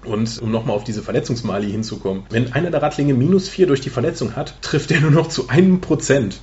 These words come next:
Aber da das nicht geht durch die kritische Trefferwerte, da zu drei Prozent. Und wenn er einen Kampfvorteil hätte, also vier verletzte Rattlinge, zu sechs Prozent den.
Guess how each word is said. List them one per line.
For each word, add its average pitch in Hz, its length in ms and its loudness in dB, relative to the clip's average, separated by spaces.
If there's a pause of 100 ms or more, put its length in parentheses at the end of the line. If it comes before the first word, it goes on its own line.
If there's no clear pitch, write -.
(140)
Aber 104 160 0
da 117 100 4
das 120 200 4
nicht 117 180 0
geht 135 220 4
durch 117 120 2
die 117 80 -2
kritische - 340 -6
Trefferwerte, 120 720 0
da 135 300 -2 (340)
zu - 160 -4
drei 120 280 2
Prozent. 131 580 -2 (120)
Und 120 180 4
wenn 131 100 4
er 123 60 2
einen 107 100 -2
Kampfvorteil 120 520 2
hätte, 120 280 -2
also 107 180 0
vier - 240 0
verletzte 120 480 2
Rattlinge, 127 440 -2 (140)
zu - 140 -4
sechs 120 280 -2
Prozent - 520 -2
den. - 180 -2